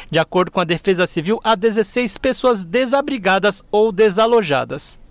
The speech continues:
De acordo com o imet, a região permanece hoje sob alerta amarelo para chuvas intensas com ventos de até sessenta quilômetros por hora e precipitações que podem atingir até cinquenta milímetros no dia. Há também possibilidade de quedas de árvores, alagamentos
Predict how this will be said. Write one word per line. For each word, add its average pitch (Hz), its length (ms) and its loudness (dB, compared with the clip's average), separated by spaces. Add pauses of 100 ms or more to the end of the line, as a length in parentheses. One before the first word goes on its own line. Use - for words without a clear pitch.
(120)
De 156 120 0
acordo 180 340 0
com 202 120 -2
o - 20 2
imet, 185 400 0
a 170 40 2
região 180 320 0
permanece 214 560 0
hoje 214 240 4
sob 220 240 0
alerta 214 460 2
amarelo 240 580 2
para 214 240 2
chuvas 220 360 -2
intensas 214 520 0
com 208 160 -2
ventos 190 320 0
de 165 80 0
até 160 220 0
sessenta 214 580 -2
quilômetros 214 560 0
por 160 200 0
hora 226 260 2 (340)
e 285 140 2
precipitações 247 840 0
que 262 100 -10
podem 226 320 2
atingir 220 460 -2
até 226 260 0
cinquenta 240 640 -2
milímetros 202 680 0
no 220 120 2
dia. 131 320 -4 (160)
Há 226 160 2
também 240 320 0
possibilidade 214 1000 0
de 196 100 -6
quedas 208 420 0
de 175 140 0
árvores, 220 480 0
alagamentos 247 840 0